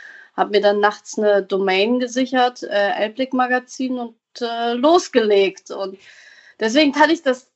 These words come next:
zeitliche Fenster gar nicht mehr genau sagen, weil ich einfach so, ähm, im Wahn war. Und, äh, ja, so habe ich dann mein Maga-, mein erstes Magazin rausgebracht, ohne genau auf die Uhr zu schauen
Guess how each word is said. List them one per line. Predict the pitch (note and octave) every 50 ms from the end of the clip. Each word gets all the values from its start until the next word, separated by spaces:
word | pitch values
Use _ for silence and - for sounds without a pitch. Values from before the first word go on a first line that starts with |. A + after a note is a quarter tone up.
| _ _ _ _ _ _
zeitliche | - - D4 - D#4 - D#4+ D#4+ C#4+ D#4+ D4+ C#4 C4 B3+ B3
Fenster | B3 _ - C#4+ C#4 C#4+ C#4 - C#4 C4+
gar | A#3 A#3 B3
nicht | C4+ C#4 B3+
mehr | C4+ C4 A#3+ A#3 A#3 A#3 A3+ G3 - -
genau | A3 A#3+ A3+ A#3 A3+ A3 B3 C#4 D4+
sagen, | C4 B3 A3+ A3 A3 A3 A3
weil | G#3+ G#3+
ich | A3 A3 F#3+
einfach | - - A3 A3 A#3 A3+ -
so, | - - - - A#3+ A#3+ B3+ C4 B3+ C4 C4 C4 - - - - - - _ _ _ _ _ _ - -
ähm, | - G#3+ A3 A3 A3 A3+ A3 A3 - -
im | A#3+ A#3 A#3 A#3 G3+
Wahn | G#3 F#3+ F#3 G3+ A#3+ C4+ C#4+ C4+ G#3+ F#3+
war. | F#3 F3+ F#3 G3 G#3+ A#3+ C#4 C4 - _ _ _ -
Und, | - - - G#3 G#3 G#3 G#3 G#3 G#3 G3+ G3+ G3 G3 -
äh, | G3 G#3 G#3 G#3 G#3 G3+ G3+ G3+ G#3 _ _ _
ja, | C#4+ C#4 B3 F#3+ F3 F#3
so | F#3+ - A3+ A3 A3 - - -
habe | G#3+ A#3+ A#3 A#3+
ich | A#3+
dann | C4+ C4 B3+
mein | B3 A#3+ A#3+
Maga-, | A#3+ A#3+ B3 B3+ B3 - -
mein | A#3+ A#3+ A#3 A#3+
erstes | A3+ A#3 B3+ B3 C4 B3 - B3+
Magazin | B3 A#3+ A#3+ B3 A#3+ - - C#4 C#4
rausgebracht, | B3 - F#3+ G3 F#3+ - - G#3 G#3 G3 G3+ G#3 G#3 - -
ohne | - - G3+ A3 A3 A3 A3 A3 G#3+ G#3 - _ _ _ _ _
genau | - A3+ G#3+ A3 G#3+ A3 G#3
auf | G3+ A3 G#3+ -
die | - A3
Uhr | - A3 A3+ A3+
zu | - - G3
schauen | - - - - F3+ G#3 G#3 F#3+